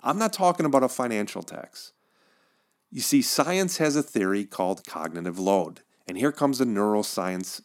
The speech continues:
portion of this show. It deals with the tax or stress on your brain when learning or solving a problem, like an A C T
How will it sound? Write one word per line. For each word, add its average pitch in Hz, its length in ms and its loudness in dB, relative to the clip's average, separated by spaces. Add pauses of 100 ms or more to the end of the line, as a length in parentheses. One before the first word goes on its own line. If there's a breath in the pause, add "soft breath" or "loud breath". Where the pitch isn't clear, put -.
portion 82 440 -8
of 80 100 -10
this 85 140 -8
show. 92 420 -4 (680 loud breath)
It 117 160 -2
deals 180 340 6
with 185 120 2
the 180 80 0
tax - 760 -4 (340 soft breath)
or 113 160 0
stress - 520 0
on 95 160 -6
your 110 140 -2
brain 92 560 -4
when 90 240 -4
learning 123 480 0
or 110 220 -4
solving 85 540 -6
a 104 60 -8
problem, 107 600 -2 (440 soft breath)
like 87 180 -8
an 104 120 -8
A 131 220 0
C 127 260 -2
T 82 420 -10